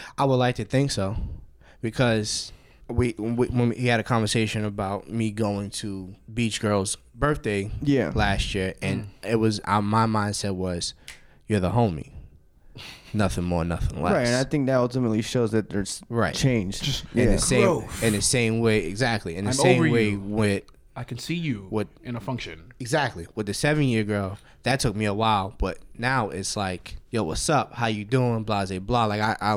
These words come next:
Speaker 1: like, you know, I can call her and say, "Hey," you know, whatever, whatever.
Speaker 2: Yeah.
Speaker 1: If I choose to. But then ultimately, I, I just don't, because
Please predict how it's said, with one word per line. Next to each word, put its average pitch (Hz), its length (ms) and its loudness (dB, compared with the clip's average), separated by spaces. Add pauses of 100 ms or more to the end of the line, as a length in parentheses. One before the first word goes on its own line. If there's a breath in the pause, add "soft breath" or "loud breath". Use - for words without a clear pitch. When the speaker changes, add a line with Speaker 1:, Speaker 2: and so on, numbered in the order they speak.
(160)
Speaker 1:
like, 98 540 -6
you 117 80 -6
know, 98 200 -6 (100)
I 101 80 -4
can 101 240 -10 (340)
call 110 300 -2
her 110 120 -2
and 104 140 -4
say, 107 220 -4
"Hey," 110 420 0
you 110 80 -10
know, 95 140 -6
whatever, 95 340 -4
whatever. 98 420 -2 (160)
Speaker 2:
Yeah. 139 220 4
Speaker 1:
If 104 80 0
I 120 100 0
choose 139 420 2
to. - 120 -12 (280 loud breath)
But 120 140 0
then 127 120 2
ultimately, 120 480 2
I, 101 140 2 (200)
I 110 100 2
just 101 200 -6
don't, 131 220 2
because 98 580 -4